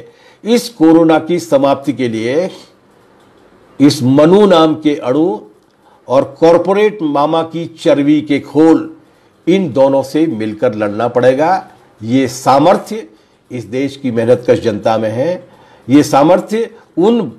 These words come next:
वापस लौटते हुए हर कदम के साथ लिए गए संकल्प में है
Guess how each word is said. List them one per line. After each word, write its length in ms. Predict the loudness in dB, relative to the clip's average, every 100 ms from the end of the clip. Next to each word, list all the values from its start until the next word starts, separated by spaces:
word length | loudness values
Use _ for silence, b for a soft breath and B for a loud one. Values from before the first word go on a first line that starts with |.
| -2
वापस 480 | 2 2 2 -2 2
लौटते 400 | 2 2 0 -2
हुए 440 | 0 0 -2 -6 -12 b b b -6
हर 220 | 2 4 2
कदम 400 | 0 -2 -2 -4
के 180 | -10
साथ 240 | -6 -4 -6 -8
लिए 240 | -4 -2
गए 160 | 0 -4
संकल्प 540 | -4 -6 -2 0 0 -2
में 200 | 0 0
है 340 | -2 -6 -8